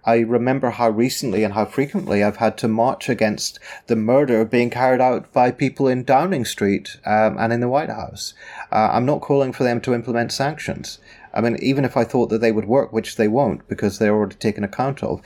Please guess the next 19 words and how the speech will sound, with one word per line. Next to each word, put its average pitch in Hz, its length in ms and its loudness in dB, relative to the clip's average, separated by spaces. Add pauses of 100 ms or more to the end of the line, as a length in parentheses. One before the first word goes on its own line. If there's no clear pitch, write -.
(260)
So - 160 4
I 143 40 2
think 175 220 -2
that 151 80 -6
we 139 140 -2
have 139 240 -4
to - 80 -14
be 117 440 2 (160)
very 139 280 0
careful 135 460 0
to - 140 -2
remain 107 380 2 (140)
independent, 143 960 -2
politically 127 500 -2
independent. 113 680 -2 (500)
And 120 460 2
I 123 100 2
guess 147 460 0 (240)
that, - 480 -2